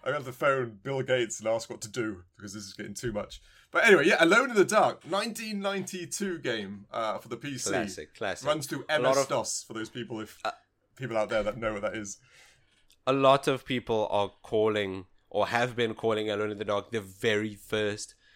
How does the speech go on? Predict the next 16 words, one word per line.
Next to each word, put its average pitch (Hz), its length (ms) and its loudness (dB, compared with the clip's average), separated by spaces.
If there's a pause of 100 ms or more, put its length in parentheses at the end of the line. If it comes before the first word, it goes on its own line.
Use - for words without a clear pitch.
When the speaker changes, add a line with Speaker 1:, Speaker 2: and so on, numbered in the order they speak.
(120)
Speaker 2:
survival 104 680 0
horror 101 260 0
game. 101 340 -4 (200)
Speaker 1:
Yeah. 131 160 -2
Speaker 2:
So 107 140 2
check - 360 -2
out 120 320 4 (220)
next 107 360 -2
week's 113 260 -8
episode 117 680 0 (400)
to 139 80 -4
find 131 320 4
out 131 140 2
if 131 160 -4
it 123 80 0
is. 117 420 -2